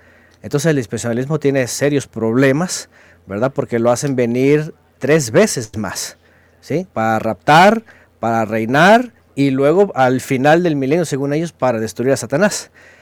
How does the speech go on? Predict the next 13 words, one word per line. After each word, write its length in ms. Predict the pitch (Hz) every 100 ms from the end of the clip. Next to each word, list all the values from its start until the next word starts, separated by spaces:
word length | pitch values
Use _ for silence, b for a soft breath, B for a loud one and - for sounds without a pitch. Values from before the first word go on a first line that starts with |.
| b
Entonces 300 | _ 151 160
es 60 | 170
un 100 | 180
enredadero 580 | 151 117 127 123 131 160
impresionante. 580 | 156 117 123 156 226
Esto 180 | 135 -
nunca 360 | 135 156 269 151
está 220 | - 131
en 40 | 120
la 60 |
Biblia. 280 | 104 92 92
Son 240 | - 151 156
puras, 640 | - 165 202 220 208